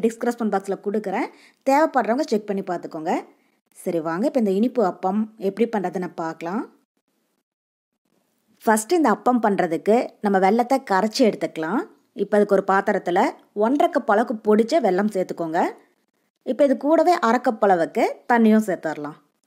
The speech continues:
சேர்த்துட்டு இப்ப ஸ்டவ் மீடியம் ஹீட்ல வச்சு இதை நல்லா கலந்து விட்டுட்டே இருங்க. பாகு வந்து கெட்டியாகணும் அப்படிங்கிற அவசியம் இல்ல. வெல்லம் வந்து தண்ணியில நல்லா கரைஞ்சதுன்னா போதும். பாருங்க, இப்ப வெல்லம் நல்லா கரைஞ்சிடுச்சு. இந்த மாதிரி தண்ணியில நல்லா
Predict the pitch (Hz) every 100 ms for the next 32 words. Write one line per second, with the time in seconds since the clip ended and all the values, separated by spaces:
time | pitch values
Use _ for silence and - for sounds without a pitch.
0 | _ _ _ _ _ _ - 147 135 139
1 | 277 349 _ - - 214 226 247 233 247
2 | 254 233 220 190 175 165 208 330 - 196
3 | 175 160 185 247 196 185 196 190 196 226
4 | 185 165 160 320 - _ _ - 277 330
5 | 403 339 349 262 226 294 277 262 269 220
6 | 220 214 190 220 226 208 180 170 190 370
7 | - _ - 254 269 359 294 320 - 226
8 | 240 220 180 208 214 185 190 214 190 185
9 | 214 147 143 - _ _ _ _ _ _
10 | _ _ _ _ _ _ 170 160 208 220
11 | 185 175 226 196 165 208 196 175 175 160
12 | 151 185 392 - _ _ _ - 262 294
13 | 233 214 214 - - _ 202 208 226 202
14 | 190